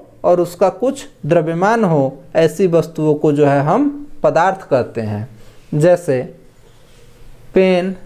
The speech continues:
वायु, पानी। पेन को अगर हम कहीं रखते हैं तो वह कुछ ना कुछ स्थान घेरेगी और उसका कुछ ना कुछ द्रव्यमान होगा, इसलिए पेन हमारा क्या हुआ? पदार्थ।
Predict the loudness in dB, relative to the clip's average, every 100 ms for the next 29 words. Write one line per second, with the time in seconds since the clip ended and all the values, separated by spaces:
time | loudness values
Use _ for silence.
0 | -16 -16 -10 -2 0 0 -2 -8 -12 -20
1 | -10 -6 -4 -4 -8 -12 -20 -20 -20 -20
2 | -20 -6 -2 0 0 0 2 2 0 -2
3 | -2 0 2 0 0 0 0 -2 -6 -10
4 | -20 -20 -20 -10 2 2 2 0 -2 -2
5 | -4 -2 -4 -4 -10 -2 -2 -2 -4 -2
6 | 0 2 4 2 0 -8 -10 -4 0 0
7 | 0 0 -2 -2 -6 -6 -6 -2 -2 -4
8 | -8 -2 2 2 0 0 0 0 0 -2
9 | -2 -6 -6 -6 0 0 2 0 2 0
10 | 2 2 2 2 0 2 0 -2 -6 -2
11 | 2 2 0 -4 -16